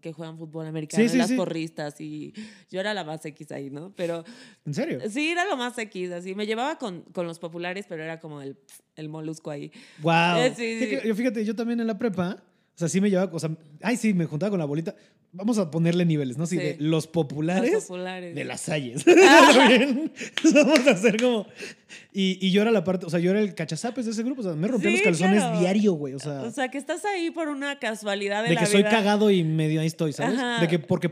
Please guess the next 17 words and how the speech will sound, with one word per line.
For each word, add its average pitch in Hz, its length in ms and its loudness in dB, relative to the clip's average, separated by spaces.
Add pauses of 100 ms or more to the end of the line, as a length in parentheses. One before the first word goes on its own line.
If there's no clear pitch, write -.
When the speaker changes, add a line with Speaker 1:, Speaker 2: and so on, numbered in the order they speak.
(100)
Speaker 2:
mi 175 120 2
mamá 185 400 0 (420)
me 165 140 -2
dejaba 175 260 0
poner 160 300 0
la 160 140 -4
casa 170 260 -2
para 151 140 -6
todas 160 120 -4
las 147 140 -6
presas 156 240 -6
antes 156 160 -6
de - 60 0
ir 339 60 2
a - 20 0
Speaker 1:
Ah. - 20 0
Speaker 2:
Alebrije. 139 440 -4